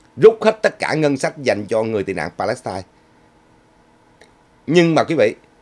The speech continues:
cái chính sách cứng rắn thẳng thắn của ông Trump đã đạt được kết quả. Đã đạt được kết quả. Ít nhất trong những năm tháng ông Trump cầm quyền, hoàn toàn không có cuộc chiến nào xảy ra. Không có một binh sĩ nào của Hoa Kỳ bị thiệt mạng.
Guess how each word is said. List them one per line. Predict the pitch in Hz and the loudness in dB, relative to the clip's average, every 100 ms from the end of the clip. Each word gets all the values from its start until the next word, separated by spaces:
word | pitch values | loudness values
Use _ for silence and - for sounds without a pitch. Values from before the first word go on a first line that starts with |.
| - | -4
cái | 185 | -4
chính | - 214 | 0 -4
sách | 220 220 - | 0 -2 0
cứng | 196 190 | -2 0
rắn | 185 202 | -2 -2
thẳng | 113 139 | -6 -6
thắn | 143 | -8
của | 170 | -6
ông | 147 | -6
Trump | 131 113 101 _ _ _ _ _ - | 0 0 0 _ _ _ _ _ -2
đã | 117 147 | 0 4
đạt | 110 - | 2 0
được | 98 | -8
kết | - - | -8 -8
quả. | - 60 - _ _ _ _ _ _ _ _ _ _ _ 123 | -8 -8 -12 _ _ _ _ _ _ _ _ _ _ _ -2
Đã | 135 | 0
đạt | 107 - | 0 -2
được | 95 | -10
kết | - - | -10 -14
quả. | - _ - | -20 _ -6
Ít | 160 | -2
nhất | 190 180 - | -2 -4 4
trong | 143 131 | 4 4
những | 110 | 0
năm | 143 117 | -2 -2
tháng | 120 160 | -6 -6
ông | 120 117 | -4 -4
Trump | 107 | -4
cầm | 82 78 | -6 -4
quyền, | 80 71 _ _ _ _ - | -6 -6 _ _ _ _ 0
hoàn | 135 123 | 2 2
toàn | - 107 101 95 | 0 0 0 -4
không | - 139 | -4 -2
có | - | -4
cuộc | - - | -6 -8
chiến | - 135 | -8 -8
nào | 92 | -8
xảy | 69 98 | -10 -10
ra. | 87 - _ _ _ _ _ | -12 -14 _ _ _ _ _
Không | - 185 185 156 | 4 4 4 -2
có | 180 | -2
một | 143 123 | -2 -4
binh | 127 | -2
sĩ | 104 117 | -2 -2
nào | 110 | -4
của | 82 101 | -6 -8
Hoa | 101 | -8
Kỳ | 82 | -8
bị | 71 | -8
thiệt | 76 69 | -10 -10
mạng. | 67 67 | -10 -12